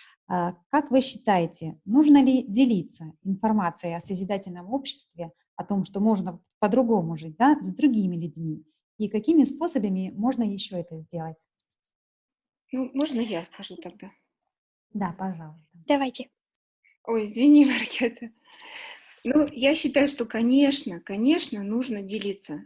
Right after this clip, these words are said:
Speaker 2: обязательно. Потому что, м, почему-то люди думают, что вот такое устройство мира, какое сейчас мы наблюдаем, что оно вот естественное, и что по-другому нельзя.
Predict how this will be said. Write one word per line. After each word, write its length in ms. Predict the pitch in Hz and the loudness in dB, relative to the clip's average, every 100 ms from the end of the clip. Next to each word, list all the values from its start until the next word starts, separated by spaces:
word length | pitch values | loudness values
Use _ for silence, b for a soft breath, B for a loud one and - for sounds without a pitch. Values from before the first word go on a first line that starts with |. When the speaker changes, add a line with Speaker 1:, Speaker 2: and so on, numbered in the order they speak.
| - | -12
Speaker 2:
обязательно. 840 | 208 240 285 240 226 165 160 - _ B B B B B B B _ | -6 -2 0 -2 -4 -10 -10 -12 _ B B B B B B B _
Потому 400 | 214 226 233 269 | -6 -2 0 0
что, 240 | 262 - | -2 -4
м, 360 | 240 226 220 220 B _ _ _ b b - | -2 -2 -4 -6 B _ _ _ b b -8
почему-то 520 | 240 269 262 302 277 | -4 2 4 4 2
люди 300 | 214 233 220 | 0 -2 -4
думают, 580 | 214 277 349 214 185 - | -2 -2 0 -2 -4 -12
что 600 | 190 - - 214 214 208 - | -16 -18 -14 -10 -8 -8 -8
вот 160 | 220 - - | -10 -10 -14
такое 420 | - 208 262 240 220 | -10 -6 -2 0 0
устройство 460 | - 220 208 220 | -4 -8 -8 -6
мира, 280 | 226 311 285 | -2 0 0
какое 340 | - 175 190 190 | -4 -10 -10 -10
сейчас 380 | - 185 175 190 | -6 -8 -8 -12
мы 80 | |
наблюдаем, 600 | 190 185 208 202 180 175 | -12 -10 -10 -8 -10 -12
что 200 | - - | -12 -10
оно 260 | 190 233 277 | -6 -2 -2
вот 160 | 269 226 | -4 -6
естественное, 800 | 226 - 185 - 170 160 175 - b b b - | -8 -8 -12 -12 -16 -14 -14 -18 b b b -14
и 80 | 190 | -12
что 240 | - 220 | -6 -6
по-другому 560 | 208 214 226 233 285 277 | -4 -2 -2 0 2 4
нельзя. 600 | 262 262 240 196 160 | 4 0 -2 -8 -8